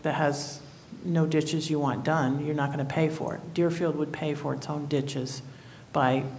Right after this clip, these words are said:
contracting out, or the, the district would contract out with, say, somebody like Cocott.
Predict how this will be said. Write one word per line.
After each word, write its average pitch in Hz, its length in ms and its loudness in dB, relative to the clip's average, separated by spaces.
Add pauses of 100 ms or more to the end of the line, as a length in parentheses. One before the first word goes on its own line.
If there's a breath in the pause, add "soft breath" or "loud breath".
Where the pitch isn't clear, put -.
(140)
contracting 156 600 4
out, 131 340 2 (160)
or 156 100 2
the, 117 160 -4 (200)
the 151 100 -2
district 170 560 2
would 156 180 -2
contract 143 560 -4
out 131 240 -4
with, 143 240 -10
say, 147 220 -2
somebody 147 340 -2
like 127 200 0
Cocott. 127 520 -2